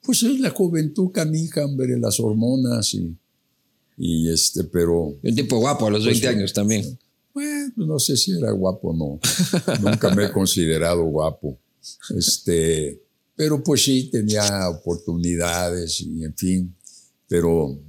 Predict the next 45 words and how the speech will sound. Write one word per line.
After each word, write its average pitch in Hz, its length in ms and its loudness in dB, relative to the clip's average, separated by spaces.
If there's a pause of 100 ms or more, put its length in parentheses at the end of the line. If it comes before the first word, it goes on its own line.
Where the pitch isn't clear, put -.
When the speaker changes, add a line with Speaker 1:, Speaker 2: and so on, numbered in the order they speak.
(600)
Speaker 1:
me 90 220 0
casé 131 500 2
y 135 40 0
se 120 140 0
acabó 113 320 -2
el 113 80 2
asunto. 110 260 0
Speaker 2:
¿Cómo 185 120 4
le 160 120 4
dijiste 131 540 0
al 107 500 0
padre 123 300 2
mayor 113 460 4
o 104 140 2
a 98 60 0
quien 98 320 0
haya 110 220 2
sido 120 340 2
tu - 100 -2
autoridad 107 520 2
en 107 100 0
ese 107 200 0
momento 110 380 0
de 98 140 0
que 101 220 -2 (580)
acabo 196 460 2
de 170 100 4
descubrir 165 720 2
que 131 160 2
lo 131 220 4
mío 165 300 4
no 165 100 2
es 170 140 2
el 143 100 2
sacerdocio? 123 680 0 (260)
Speaker 1:
No, 175 300 4
no, 196 180 6
no. 196 380 4 (260)
Nomás 147 220 4
me 156 100 4
dijeron, 170 240 4
"Te 143 120 2
tienes 160 380 2
que 170 120 2
ir". 185 160 2